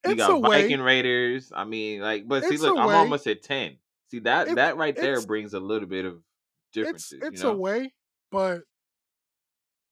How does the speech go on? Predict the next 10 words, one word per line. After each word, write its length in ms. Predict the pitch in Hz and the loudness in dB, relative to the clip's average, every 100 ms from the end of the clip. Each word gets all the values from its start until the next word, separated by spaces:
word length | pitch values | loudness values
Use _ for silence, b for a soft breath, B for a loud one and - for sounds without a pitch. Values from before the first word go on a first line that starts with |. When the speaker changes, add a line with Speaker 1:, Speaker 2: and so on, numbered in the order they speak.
| _ _ | _ _
Speaker 2:
the 100 | 202 | -10
way 200 | 185 214 | -4 -2
the 100 | 226 | -2
shows 320 | - 208 208 | -4 -4 -2
are 80 | 202 | -2
constructed, 580 | 190 175 - 190 180 185 _ _ - | -6 -10 -8 -8 -8 -16 _ _ -16
they're 100 | 175 | -8
both 240 | 165 175 - | -6 -6 -6
flagship 500 | 185 180 165 190 156 | -8 -8 -10 -18 -18
shows. 460 | - 180 180 170 | -14 -12 -12 -16